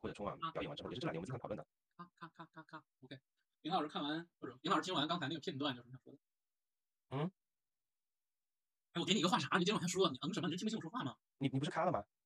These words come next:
Speaker 2: 咔了，我不是问问题了吗？
Speaker 1: 那我还再说一遍啊。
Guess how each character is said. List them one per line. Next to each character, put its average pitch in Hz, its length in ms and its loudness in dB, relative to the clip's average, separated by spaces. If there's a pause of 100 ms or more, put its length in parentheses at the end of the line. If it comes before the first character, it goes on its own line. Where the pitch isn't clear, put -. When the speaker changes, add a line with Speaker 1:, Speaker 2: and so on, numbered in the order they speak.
(880)
Speaker 2:
咔 240 140 2
了， 262 60 8
我 - 40 4
不 175 60 2
是 226 40 2
问 240 80 4
问 311 100 8
题 147 120 0
了 160 60 0
吗？ 147 220 0 (760)
Speaker 1:
那 - 100 0
我 131 40 0
还 120 80 0
再 147 100 0
说 120 100 -4
一 - 20 -2
遍 95 140 -6
啊。 - 60 -14